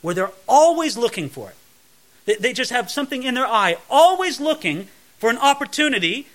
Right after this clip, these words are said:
to buy up something at a good price. What's the same attitude that Christians should live with, with the opportunity of glorifying Jesus Christ? I'm gonna live my life looking for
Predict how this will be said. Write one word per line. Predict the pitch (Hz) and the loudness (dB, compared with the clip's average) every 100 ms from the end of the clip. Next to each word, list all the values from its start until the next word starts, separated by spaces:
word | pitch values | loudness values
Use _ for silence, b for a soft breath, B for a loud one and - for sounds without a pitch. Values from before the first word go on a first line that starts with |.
| B | B
to | - | -4
buy | 190 220 247 311 | -2 2 2 2
up | 269 - | 0 -2
something | 262 254 220 208 | -4 -4 -6 -6
at | 190 | -4
a | 190 | -4
good | 156 196 | -2 -4
price. | - 131 - - - _ _ _ _ _ _ _ _ - | -4 -10 -10 -14 -16 _ _ _ _ _ _ _ _ -14
What's | - | -12
the | 220 | -10
same | - 214 | -10 -6
attitude | 185 226 165 135 | -4 -4 -8 -12
that | 131 | -10
Christians | 208 - 135 | -10 -10 -12
should | - | -12
live | 117 120 | -12 -10
with, | 117 120 b b - | -10 -14 b b -12
with | 139 | -4
the | 165 | -2
opportunity | 175 - 170 139 | -2 -6 -6 -6
of | |
glorifying | 127 143 143 135 131 | -4 -4 -4 -8 -10
Jesus | 113 113 107 | -12 -16 -18
Christ? | - 98 - - _ _ _ _ _ _ _ | -20 -20 -20 -20 _ _ _ _ _ _ _
I'm | 131 247 | -10 -8
gonna | 185 139 | -6 -6
live | 175 | -6
my | 214 208 | -6 -6
life | 190 185 B B _ | -4 -6 B B _
looking | 156 247 202 151 | -4 -4 -4 -8
for | 139 - - | -10 -10 -12